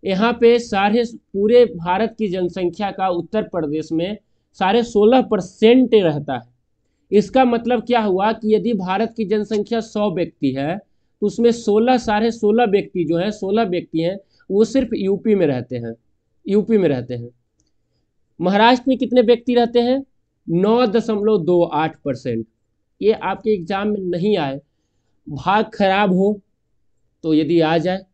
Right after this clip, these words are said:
कि उत्तर प्रदेश में कितनी प्रतिशत जनसंख्या भारत की रहती है दो हज़ार ग्यारह जनगणना के अनुसार, तो साढ़े सोलह परसेंट, महाराष्ट्र में नाइन पॉइंट टू एट परसेंट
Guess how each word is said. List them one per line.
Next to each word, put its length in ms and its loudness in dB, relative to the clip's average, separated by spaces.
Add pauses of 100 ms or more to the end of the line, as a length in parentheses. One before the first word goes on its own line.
(540)
कि 180 2 (100)
उत्तर 300 -4
प्रदेश 380 -4
में 140 -4
कितनी 260 -8
प्रतिशत 540 -6
जनसंख्या 600 -4
भारत 380 -6
की 80 -2
रहती 360 -2
है 120 -6 (300)
दो 120 -2
हज़ार 240 0
ग्यारह 300 -2
जनगणना 500 -2
के 120 -6
अनुसार, 400 -4 (340)
तो 40 -8
साढ़े 300 -2
सोलह 300 -2
परसेंट, 480 -8 (640)
महाराष्ट्र 520 0
में 180 -4 (500)
नाइन 640 0
पॉइंट 340 -4
टू 240 -4
एट 200 -8
परसेंट 380 -6